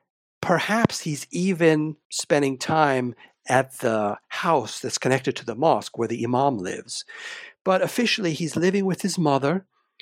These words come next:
One of his brothers has committed suicide. Another of his brothers will be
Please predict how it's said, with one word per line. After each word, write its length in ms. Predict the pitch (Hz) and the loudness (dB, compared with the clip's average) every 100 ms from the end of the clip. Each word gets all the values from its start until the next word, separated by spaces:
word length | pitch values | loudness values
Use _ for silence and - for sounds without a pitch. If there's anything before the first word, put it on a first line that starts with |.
| - _ _ _ | -20 _ _ _
One 200 | 131 165 | -4 0
of 120 | 196 | 2
his 200 | 147 170 | 0 -4
brothers 680 | 131 165 147 143 135 131 - - _ - | -2 0 2 2 -2 -2 -4 -12 _ -2
has 180 | 139 | -2
committed 320 | - 135 113 107 | 0 0 0 -2
suicide. 720 | - 190 175 - 156 135 - _ _ _ - - _ _ - | 0 2 2 0 0 0 -4 _ _ _ -20 -20 _ _ -10
Another 380 | 143 170 180 | -2 0 2
of 180 | 175 156 | 0 -2
his 180 | 135 - | -4 -12
brothers 580 | - 147 135 131 127 - | -2 2 4 2 0 -4
will 300 | 127 135 131 | -2 0 0
be 480 | 107 120 113 113 | 0 0 0 -2